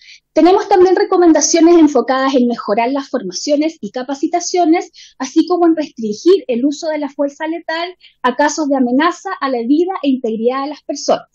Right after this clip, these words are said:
Por cuestiones de tiempo no las voy a detallar, pero se pueden encontrar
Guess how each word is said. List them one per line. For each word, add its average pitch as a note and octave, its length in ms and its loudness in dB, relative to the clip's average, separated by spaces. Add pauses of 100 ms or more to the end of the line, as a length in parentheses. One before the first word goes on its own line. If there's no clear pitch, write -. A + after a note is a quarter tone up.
(520)
Por B3+ 100 2
cuestiones D#4+ 400 2
de E4 120 0
tiempo E4+ 340 0
no D#4 80 4
las D4+ 180 -2
voy D4+ 160 2
a D#4+ 80 0
detallar, E4+ 460 -2 (120)
pero G4 240 -6
se E4+ 200 -8
pueden E4 280 -4
encontrar D4+ 540 -4